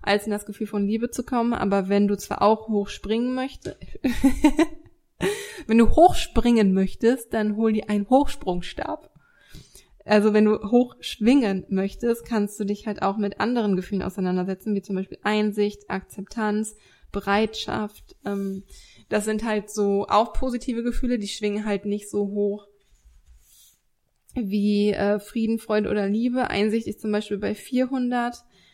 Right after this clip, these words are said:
Akzeptanz ist bei dreihundertfünfzig, Bereitschaft ist bei dreihundertzehn.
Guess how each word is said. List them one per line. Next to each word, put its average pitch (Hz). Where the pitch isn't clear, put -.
Akzeptanz 214
ist -
bei 220
dreihundertfünfzig, 226
Bereitschaft 208
ist -
bei 220
dreihundertzehn. 208